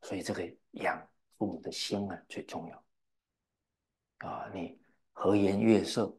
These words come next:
很恭敬。啊，哎，即是尽孝。那这个养心方面呢，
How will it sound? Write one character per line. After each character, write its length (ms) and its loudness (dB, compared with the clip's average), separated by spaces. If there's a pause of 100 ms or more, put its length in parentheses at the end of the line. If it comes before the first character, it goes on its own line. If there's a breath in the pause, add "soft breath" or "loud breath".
很 260 -8
恭 260 -4
敬。 300 -4 (2500)
啊， 180 -12 (1800)
哎， 240 -8
即 180 -2
是 180 -4
尽 280 -2
孝。 280 -8 (600)
那 140 -4
这 120 -2
个 100 2
养 300 0
心 260 -2
方 200 0
面 240 -2
呢， 80 -10